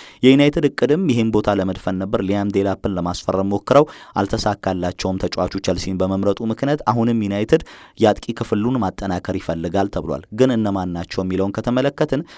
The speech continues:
ትላንት ኢመርጅ ያደረጉት መረጃዎች እንደሚጠቁሙት ከሆነ ማንቸስተር ዩናይትድ ራስሙስ ሆይሉንድን በዚህ የክረምት ዝውውር መልቀቅ የሚችልበት እድል ካገኘ ኦሌ ዋትኪንስን በእቅድ ውስጥ አካቷል። ዋትኪንስን ማስፈረም ይቻል እንደሆነ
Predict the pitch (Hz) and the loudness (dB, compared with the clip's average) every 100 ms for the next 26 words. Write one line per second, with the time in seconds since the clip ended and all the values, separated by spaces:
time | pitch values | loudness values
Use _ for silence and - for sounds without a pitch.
0 | - - 107 110 110 107 104 98 101 101 | -20 -4 0 0 0 0 0 0 0 2
1 | 95 98 98 104 101 101 110 117 117 120 | 2 0 -2 -2 0 0 0 0 0 0
2 | 127 - 135 131 - 151 147 117 117 - | -2 -4 -4 -2 0 2 0 -2 0 0
3 | 135 139 147 131 117 110 - 110 - 98 | 0 0 -2 0 2 0 0 -2 0 0
4 | 92 95 160 120 95 95 - 95 95 92 | 0 -2 0 0 0 -2 -2 -4 -2 0
5 | 104 156 95 87 92 90 92 85 92 95 | 2 2 0 -2 -4 -4 -4 -4 -2 -2
6 | 95 - 90 90 95 95 98 - 127 139 | -2 -2 -2 -2 -4 -6 -4 -2 0 0
7 | 131 120 - - - - 123 127 123 107 | 0 -2 -4 -14 -20 6 8 10 8 4
8 | 107 - 104 104 123 98 95 - 95 95 | 2 -2 -4 -2 -2 0 -2 -2 -2 -2
9 | - 90 - 95 - 147 180 - - 107 | -2 -4 -2 -6 2 0 0 -8 -2 2
10 | 110 - 117 117 113 101 - 104 104 107 | 2 0 -4 -2 -2 -4 -2 -2 0 -2
11 | 104 104 117 - 123 120 113 95 87 95 | -2 0 -2 -2 -2 -2 -2 -2 -2 0